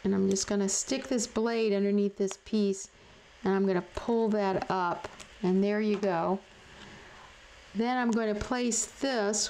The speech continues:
wherever I think it's gonna go, and I think that's perfect. And then I'm gonna just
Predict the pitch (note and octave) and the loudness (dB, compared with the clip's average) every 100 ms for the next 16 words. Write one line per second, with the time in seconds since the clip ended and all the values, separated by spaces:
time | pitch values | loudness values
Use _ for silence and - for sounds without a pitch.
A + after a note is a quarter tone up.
0 | - G3+ - G3+ G#3+ A3 - G3 G3 G#3+ | 0 0 2 0 0 0 0 0 0 0
1 | G#3+ G3+ F#3 G#3+ G3 F#3+ F#3 F#3+ G#3+ G#3+ | 0 0 0 0 0 0 0 2 0 -2
2 | F#3 F#3+ F#3 F#3 - F#3 F#3 G#3+ G3+ G#3 | 0 2 2 0 0 -2 0 0 0 0
3 | G3+ A#3 A3 - F#3+ F3+ - C#4 D4+ - | -2 -2 -4 -2 -2 0 -2 -4 -4 -6
4 | - - - - - - - - - - | -6 -8 -20 -20 -20 -20 -20 -20 -20 -20
5 | - - - - - - - - - - | -20 -20 -20 -20 -20 -20 -20 -20 -18 -16
6 | - F#3+ F#3 G3 G3 F#3+ G3 F#3 F#3 G#3 | -6 0 2 2 2 0 0 0 0 -2